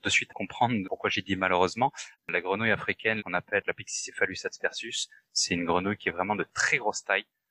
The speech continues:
C'est la grenouille taureau africaine, en fait. Il y a la grenouille taureau européenne maintenant, hein, parce qu'elle va être catégorisée dans les européennes, malheureusement, même si c'est nuisible, euh, qui à la base vient d'Amérique. Et, euh,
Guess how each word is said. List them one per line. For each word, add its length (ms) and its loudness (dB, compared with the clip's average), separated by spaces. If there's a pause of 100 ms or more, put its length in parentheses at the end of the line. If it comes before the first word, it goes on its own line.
(180)
C'est 160 -6
la 80 2
grenouille 260 0
taureau 280 2
africaine, 400 0
en 60 -4
fait. 180 -8
Il 20 0
y 40 2
a 20 4
la 60 0
grenouille 280 -2
taureau 480 2 (160)
européenne 640 2
maintenant, 520 0
hein, 100 0
parce 160 -8
qu'elle 140 0
va 60 2
être 100 -2
catégorisée 460 -2
dans 60 2
les 80 -2
européennes, 400 -2
malheureusement, 400 0
même 120 -4
si 100 -6
c'est 160 -2
nuisible, 440 -2 (360)
euh, 80 2
qui 180 -4
à 20 4
la 100 2
base 260 2
vient 220 -4
d'Amérique. 360 -2 (120)
Et, 200 4
euh, 140 6